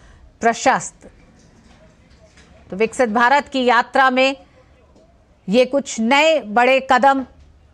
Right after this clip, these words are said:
आर्थिक, अ, विकास की तरफ हैं जो सामने आ रहे हैं। भारत और यूरोपीय समूह ईएफ़टीए के बीच समझौते पर हस्ताक्षर हुआ है।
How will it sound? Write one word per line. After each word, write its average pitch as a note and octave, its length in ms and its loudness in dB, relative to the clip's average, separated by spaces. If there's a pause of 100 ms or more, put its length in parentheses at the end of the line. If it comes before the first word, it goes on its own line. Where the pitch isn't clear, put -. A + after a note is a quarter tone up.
(680)
आर्थिक, C4+ 540 0
अ, A#3+ 300 2
विकास B3 480 2
की C4 120 -4
तरफ B3 360 0
हैं C4+ 220 -2 (600)
जो A3 100 0
सामने A#3+ 400 0
आ A#3 160 4
रहे B3+ 220 2
हैं। C4+ 240 -2
भारत A3 340 0
और A3+ 120 2
यूरोपीय A3 460 0
समूह B3 440 0
ईएफ़टीए A3+ 480 0
के A3 140 -4
बीच B3 420 -4
समझौते A3+ 600 -2
पर G#3 220 -2
हस्ताक्षर A3 720 -2
हुआ A#3+ 260 2
है। C4 440 -6